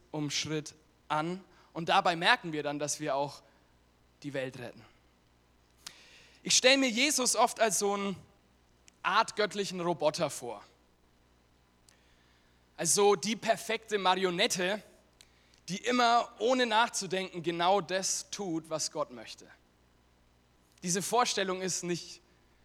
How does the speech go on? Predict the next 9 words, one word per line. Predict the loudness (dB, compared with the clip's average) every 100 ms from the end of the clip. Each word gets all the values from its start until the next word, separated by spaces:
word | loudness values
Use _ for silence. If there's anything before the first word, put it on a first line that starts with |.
| _ _ _ _
richtig, | -4 -2 -2 -4 -6 -2
aber | -2 -2
ich | -4 -6
merke, | -4 -4 -4 -8
dass | -6 -6
dieses | -8 -6 -4 -4
Bild | -6 -6 -6
in | -10 -10
mir | -8 -8 -8